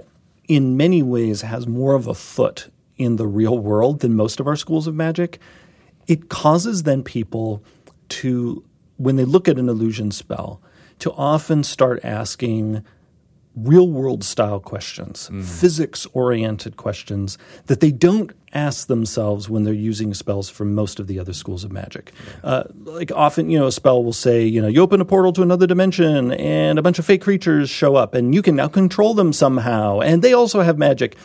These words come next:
Speaker 1: And most of us will use spells like that and not even really question, like, what's happening physically in the universe that's ma-, even making this possible. It's just, "It's magic.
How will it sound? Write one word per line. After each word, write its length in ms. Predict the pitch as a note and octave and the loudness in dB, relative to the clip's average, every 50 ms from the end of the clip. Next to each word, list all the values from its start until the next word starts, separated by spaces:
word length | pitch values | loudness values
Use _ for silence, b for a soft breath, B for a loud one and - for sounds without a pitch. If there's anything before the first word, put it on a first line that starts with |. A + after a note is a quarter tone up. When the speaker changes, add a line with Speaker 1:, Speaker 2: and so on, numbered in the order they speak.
| B B B B B B B B B B B - | B B B B B B B B B B B -4
Speaker 1:
And 140 | - C3+ C#3+ | 0 2 2
most 240 | D3 E3+ F3 - | 2 2 2 2
of 80 | G3+ E3+ | 0 0
us 140 | E3 - - | 0 2 2
will 80 | C3 B2 | 0 2
use 220 | B2 C#3+ C#3 C#3+ | 2 2 0 0
spells 340 | - - - B2+ B2 B2 A#2+ | -2 0 0 0 0 0 0
like 160 | C3 B2 - | -2 -2 -2
that 220 | - A2+ A2 B2+ C#3 | -2 -4 -4 -4 -4
and 100 | B2+ A2+ | -4 -4
not 180 | G#2+ G#2+ A2 | -4 -4 -4
even 320 | A#2 A#2+ A#2+ C3 C3 B2+ A#2+ | -6 -6 -6 -6 -6 -6 -6
really 240 | C3 C3+ C#3+ E3 | -6 -4 -4 -6
question, 720 | E3+ - - A3+ A3 - - - - F#2+ F#2+ F#2+ F#2 F#2+ G2 | -4 -2 -2 -2 -2 -4 -8 -10 -10 -10 -10 -10 -10 -10 -12
like, 220 | G#2+ G2+ G2 - | -12 -12 -12 -8
what's 320 | G2+ G2 G#2 - - - - | -6 -6 -6 -6 -8 -12 -6
happening 560 | - - G3 B3 - - F3+ C#3+ B2 A#2 G#2 | -2 -2 -2 -2 -2 -4 -4 -2 -2 -4 -6
physically 500 | - - G#2 F#2 A2 G#2 - A2 G2+ F#2+ | -6 -10 -10 -10 -10 -10 -8 -8 -6 -6
in 100 | G2+ F#2+ | -6 -6
the 80 | F#2+ F#2+ | -6 -6
universe 540 | G2 G2+ G2+ G2 F#2+ F2+ G2 G2 - - - | -4 -4 -4 -4 -6 -6 -8 -10 -10 -10 -10
that's 460 | - - G2+ - - - - - - | -8 -10 -8 -8 -10 -12 -12 -10 -8
ma-, 80 | G#2+ A2+ | -8 -6
even 260 | - C#3+ B2 C3+ C#3 | -6 -4 -4 -2 -2
making 320 | C3+ B2+ C3 - D#3 D3 | -2 -2 -2 -2 -2 -2
this 100 | D#3 D3+ | -2 -4
possible. 640 | - - - E3+ F#3 G3 - - A#2 A2 - - b b b b b b | -6 -6 -4 -4 -4 -4 -6 -8 -10 -12 -14 -16 b b b b b b
It's 80 | - | -12
just, 160 | - B2+ - | -12 -10 -10
"It's 180 | F#3+ G#3 G#3 - | -10 -8 -6 -4
magic. 640 | A#3 A3+ A3+ A3+ F#3 C#3+ - - - - - - | -4 -4 -4 -4 -6 -6 -8 -8 -10 -20 -20 -20